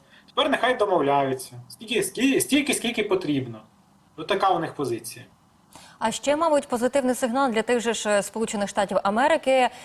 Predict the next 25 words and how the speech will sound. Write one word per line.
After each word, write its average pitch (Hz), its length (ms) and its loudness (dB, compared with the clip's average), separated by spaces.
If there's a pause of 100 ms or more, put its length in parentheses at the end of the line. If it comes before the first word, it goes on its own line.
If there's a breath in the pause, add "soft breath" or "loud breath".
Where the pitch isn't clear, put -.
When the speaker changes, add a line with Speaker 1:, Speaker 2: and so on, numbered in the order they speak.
(160 loud breath)
Speaker 2:
е, 202 100 0
що 226 360 0
зараз 226 320 2
між, 202 280 -2
е, 196 380 4
Росією 202 640 0
та 196 240 2
Україною 220 500 0
відбувається 185 920 2 (120)
обмін 214 440 2
полоненими. 214 840 2 (360 loud breath)
Сьогодні 220 840 2
і 180 60 2
напередодні 202 600 0
відбувся 180 420 -2
черговий 185 480 -2
раунд. 185 420 2 (120)
Чи - 180 -4
є 226 380 2
це 269 180 0
для 202 220 0
С 208 120 -4
Ш 277 140 0
А 285 80 4
якимось, 220 380 0